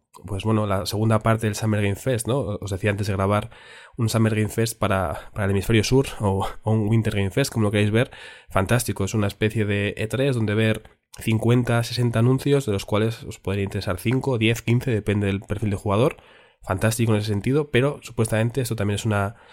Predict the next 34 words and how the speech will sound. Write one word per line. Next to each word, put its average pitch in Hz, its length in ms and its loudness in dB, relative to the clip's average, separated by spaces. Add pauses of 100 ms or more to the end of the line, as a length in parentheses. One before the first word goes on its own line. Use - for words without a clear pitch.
(200)
una 113 200 4
gala 117 160 4
de 113 120 4
premios 123 320 2
que 113 100 -2
en 104 100 0
teoría 113 400 0
es 107 100 -4
para 90 320 -4
la 87 80 -4
gente 101 280 -2
que 98 100 -2
sigue 104 180 -2
la 104 60 0
industria, 107 340 -2
pero 208 140 0
también 101 200 0
para 113 160 2
la 92 100 -2
gente 110 280 -2
que 95 100 -4
forma 101 240 -4
parte 101 240 -4
de 95 40 -2
la 90 80 -2
industria, 98 360 -4
¿no? 143 220 -6 (200)
Por, 85 280 -8
al 90 100 -4
ver 98 140 -4
la 107 60 2
alegría 104 420 2
de 104 80 2
los 101 320 -2